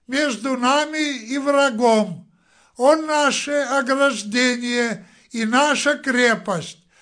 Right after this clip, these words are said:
Псалм сорок три, один и два. Да, если наше покаяние чистосердечно, то Господь посылает нам защиту.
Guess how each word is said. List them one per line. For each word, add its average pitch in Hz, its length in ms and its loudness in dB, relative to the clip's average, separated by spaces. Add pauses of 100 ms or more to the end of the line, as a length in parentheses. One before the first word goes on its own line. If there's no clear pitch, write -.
(220)
Псалм 277 520 0
сорок 262 580 0
три, 277 640 -4 (120)
один 247 520 -2
и 285 100 -4
два. 208 560 -2 (380)
Да, 214 500 2 (140)
если 294 640 0
наше 285 480 0
покаяние 269 1080 -2 (240)
чистосердечно, 247 1700 -2 (640)
то 240 140 -2
Господь 226 840 0 (560)
посылает 285 840 2
нам 269 300 -2
защиту. 202 1040 -2